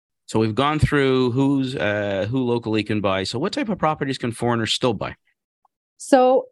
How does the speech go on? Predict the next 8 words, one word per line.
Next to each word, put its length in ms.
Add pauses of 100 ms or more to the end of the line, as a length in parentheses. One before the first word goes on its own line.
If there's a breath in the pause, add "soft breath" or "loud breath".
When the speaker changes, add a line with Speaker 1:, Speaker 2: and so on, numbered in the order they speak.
Speaker 2:
uh, 220
the 160
ban 340
covers 720
single 300
dwellings, 520
semi-detached 800
home, 280